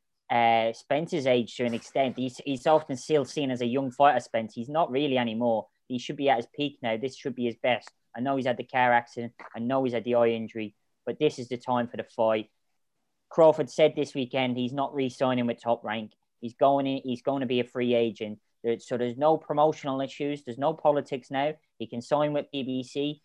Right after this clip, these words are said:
He can do one fight deal. He can do whatever he wants. That fight has to happen. And then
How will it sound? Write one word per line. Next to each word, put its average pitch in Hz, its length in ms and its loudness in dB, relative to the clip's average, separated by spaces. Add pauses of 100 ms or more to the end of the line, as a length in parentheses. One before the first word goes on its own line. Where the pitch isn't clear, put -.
(140)
He 110 80 -14
can 117 120 -8
do 143 180 0
one 135 280 -2
fight 139 340 0
deal. 139 240 0
He 123 100 -6
can 131 140 -6
do 160 160 -2
whatever 143 320 4
he 120 100 0
wants. 117 460 -4 (300)
That 147 200 0
fight 131 280 0
has 127 240 -8
to 120 80 -6
happen. 110 420 -6 (240)
And 120 160 -2
then 131 400 0